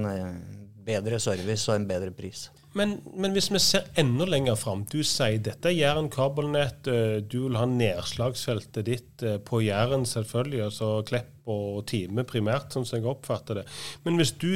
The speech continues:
Speaker 2: finner ut om fem år, eh, eller ti, eller noe sånt år, at du vil også grab some land andre steder, altså Stavanger, Haugesund, Bergen, altså er det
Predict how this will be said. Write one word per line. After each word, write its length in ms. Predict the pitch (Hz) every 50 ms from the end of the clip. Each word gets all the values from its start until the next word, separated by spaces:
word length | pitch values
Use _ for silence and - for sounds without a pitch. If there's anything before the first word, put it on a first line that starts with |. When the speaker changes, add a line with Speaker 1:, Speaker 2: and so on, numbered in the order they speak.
| 180
Speaker 2:
finner 380 | - - 185 165 156 147 147 147
ut 260 | 143 143 160 170 165 - 135
om 100 | 131 117
fem 320 | - - - 147 156 143 139 135
år, 340 | 131 151 160 131 - - -
eh, 260 | 127 120 123 123 123 120 120
eller 180 | 127 127 120 120 -
ti, 480 | - 139 143 151 151 135 104 95 95 98 107
eller 320 | 107 117 117 113 113 113 110
noe 160 | 113 117 113
sånt 320 | - - 135 135 110 -
år, 320 | - 135 131 151 139 127 113
at 100 | - -
du 100 | 135 143 143 139
vil 100 | 131 135
også 320 | 160 156 - - - - - - - - - - - - - 127 120 104
grab 380 | 110 123 127 143 151 147 -
some 240 | - 143 131 127 123
land 400 | 120 123 135 156 165 160 143 120 104 -
andre 320 | 165 143 120 110 113 165
steder, 540 | 175 - 240 196 117 92 - 98 85 - - - 113
altså 320 | 113 117 - - 98 - - -
Stavanger, 720 | - - - - 104 98 113 147 175 175 160 147 127 113 104 113
Haugesund, 720 | 147 139 101 90 - 156 - - 160 123 104 95 92 87 87 87 -
Bergen, 560 | - 104 127 156 185 208 190 - 110 101 110 113
altså 240 | 113 - 135 120 110 110 113 - -
er 180 | - 117 120 123
det 160 | 123 120